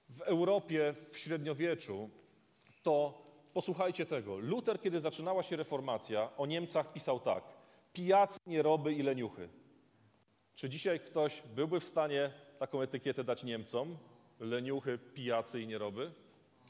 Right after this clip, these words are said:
Co się stało? Ewangelia zaczęła przemieniać także życie społeczne tych ludzi. Królestwo Boże zaczynało także dotykać obszarów gospodarczych, społecznych.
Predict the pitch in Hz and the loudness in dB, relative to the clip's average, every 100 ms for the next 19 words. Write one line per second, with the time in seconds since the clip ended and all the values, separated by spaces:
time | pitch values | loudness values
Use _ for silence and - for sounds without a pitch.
0 | - _ _ _ - 175 151 - 98 90 | -20 _ _ _ -6 -6 -6 -10 -6 -6
1 | 87 87 - _ _ _ _ _ _ _ | -6 -14 -20 _ _ _ _ _ _ _
2 | _ _ _ _ _ _ _ _ _ _ | _ _ _ _ _ _ _ _ _ _
3 | _ _ _ _ - 139 123 135 123 147 | _ _ _ _ -8 -8 -4 -6 -2 -4
4 | 131 110 101 101 123 113 - 117 110 117 | -2 -4 -6 -8 -4 -4 -6 -12 -10 -10
5 | 113 104 - - _ _ _ 143 131 120 | -10 -12 -16 -20 _ _ _ -10 -8 -8
6 | 117 123 123 113 - 113 117 - 104 107 | -8 -8 -8 -12 -6 -2 -2 -4 -12 -10
7 | 101 95 82 - _ 147 143 180 - - | -10 -12 -14 -20 _ -2 0 -2 -4 -6
8 | 139 143 131 110 107 107 117 135 135 131 | -4 -2 -2 -4 -8 -10 -6 -4 -2 -4
9 | 123 117 117 127 - - 113 - 127 113 | -6 -6 -8 -8 -12 -12 -14 -8 -4 -4
10 | 110 120 110 - 107 110 110 110 107 - | -6 -8 -12 -8 -4 0 -2 -4 -14 -12
11 | 110 101 98 - 87 _ | -8 -6 -8 -12 -20 _